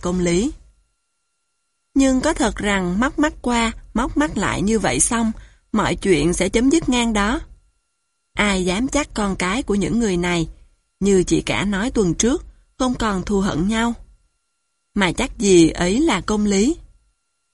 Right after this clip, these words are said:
Ví thử phải vài năm sau, người này mới trả thù được người kia,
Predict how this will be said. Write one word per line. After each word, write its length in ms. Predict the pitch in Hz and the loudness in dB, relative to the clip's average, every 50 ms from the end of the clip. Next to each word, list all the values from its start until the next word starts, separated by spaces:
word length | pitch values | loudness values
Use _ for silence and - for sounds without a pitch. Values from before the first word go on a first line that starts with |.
| _ _ _ _ _ _ _ _ _ _ | _ _ _ _ _ _ _ _ _ _
Ví 300 | - 180 196 196 226 269 | -2 2 2 4 4 2
thử 420 | - - 220 143 117 127 135 208 240 | 0 0 -2 0 0 0 0 0 0
phải 400 | - - 190 147 - 143 202 240 | 0 -2 -2 -2 0 0 -2 0
vài 260 | 254 226 202 185 160 | 0 0 0 2 2
năm 240 | 160 180 196 190 185 | 0 0 0 0 0
sau, 380 | - - 214 196 196 190 180 - - - - _ | 0 0 0 0 0 0 -2 -4 -10 -20 -10 _
người 200 | 214 214 208 196 | -2 0 0 0
này 260 | 202 208 202 185 175 | 0 0 0 0 0
mới 140 | 175 220 269 | 0 0 0
trả 200 | - 233 165 190 | 0 0 0 0
thù 240 | 220 - 247 220 202 | 0 0 0 2 2
được 160 | 190 196 - | 2 0 0
người 220 | 202 208 196 185 | 0 0 0 0
kia, 320 | 170 - - 247 240 240 | 0 -2 -2 0 0 0